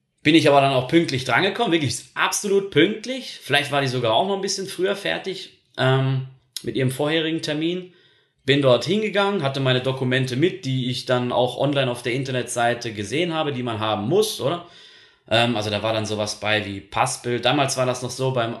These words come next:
Aus-, es gibt ja so einen Ausländerausweis für Ausländer halt, die in der Schweiz einen Wohnsitz haben. Und da war dam-, denn was, das war damals noch so ein Papierlappen, den habe ich immer noch, wie so dieser ganz alte Führerschein in, in Deutschland.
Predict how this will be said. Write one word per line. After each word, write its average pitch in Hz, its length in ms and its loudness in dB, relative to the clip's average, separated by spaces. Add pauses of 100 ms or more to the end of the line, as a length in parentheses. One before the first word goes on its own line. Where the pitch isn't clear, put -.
Aus-, - 580 -4
es - 120 -14
gibt 117 140 -10
ja 110 40 -4
so 98 80 -6
einen 98 60 -4
Ausländerausweis 131 1120 -2
für 123 480 -4 (560)
Ausländer 123 460 2
halt, 120 180 -2
die 120 80 -4
in 117 60 -4
der 113 100 -4
Schweiz 110 380 -4
einen 107 80 -8
Wohnsitz 127 460 -2
haben. 113 180 -4
Und 104 160 -8
da 110 160 0
war 110 100 0
dam-, 107 300 -4
denn 101 120 -6
was, - 180 -12
das 104 160 -8
war 107 80 -4
damals 113 340 -4
noch 107 80 -8
so 110 120 -8
ein 104 60 -10
Papierlappen, 131 640 -4
den 110 120 -4
habe 104 120 -4
ich - 80 -14
immer 135 160 -4
noch, 131 320 -4 (320)
wie 120 100 0
so 120 120 0
dieser 107 200 -2
ganz 123 280 -2
alte 107 220 -4
Führerschein 123 640 -6
in, 107 360 -6 (440)
in 104 140 -2
Deutschland. 135 640 2